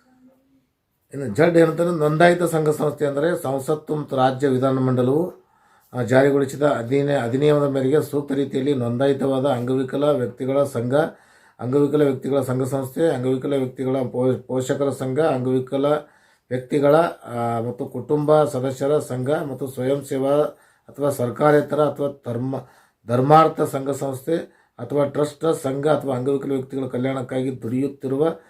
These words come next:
ಲಾಭರಹಿತ ಕಂಪನಿ ನೋಂದಾಯಿತ ಸಂಘಗಳು ಇದ್ರ ಅಂಶದಲ್ಲಿ ಬರ್ತದೆ. ಝಡ್ ಎ ಇನ್ನು ಪುನರ್ವ್ಯವಸ್ಥೆ ಎಂಬುದು ಅಂಗವಿಕಲ ವ್ಯಕ್ತಿಗಳು ದೈಹಿಕವಾಗಿ, ಸಂವೇದನಾತ್ಮಕವಾಗಿ, ಬೌದ್ಧಿಕವಾಗಿ, ಮಾನಸಿಕವಾಗಿ, ಪರಿಸರಾತ್ಮ-,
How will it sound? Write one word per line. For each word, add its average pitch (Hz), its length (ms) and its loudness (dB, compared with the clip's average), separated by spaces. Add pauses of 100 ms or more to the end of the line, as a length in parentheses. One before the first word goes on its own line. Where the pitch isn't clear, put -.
(360)
ಲಾಭರಹಿತ 143 640 4
ಕಂಪನಿ 131 640 -6 (240)
ನೋಂದಾಯಿತ 131 540 -2
ಸಂಘಗಳು 120 800 -2
ಇದ್ರ 127 180 -6
ಅಂಶದಲ್ಲಿ 120 640 -2
ಬರ್ತದೆ. 123 460 -4
ಝಡ್ 135 240 -2
ಎ 143 240 2 (760)
ಇನ್ನು 135 200 -10
ಪುನರ್ವ್ಯವಸ್ಥೆ 147 640 4
ಎಂಬುದು 123 420 -2
ಅಂಗವಿಕಲ 147 520 -4
ವ್ಯಕ್ತಿಗಳು 135 420 -2
ದೈಹಿಕವಾಗಿ, 131 600 0
ಸಂವೇದನಾತ್ಮಕವಾಗಿ, 135 1300 -2 (380)
ಬೌದ್ಧಿಕವಾಗಿ, 143 680 2
ಮಾನಸಿಕವಾಗಿ, 135 720 -2
ಪರಿಸರಾತ್ಮ-, 135 1000 -2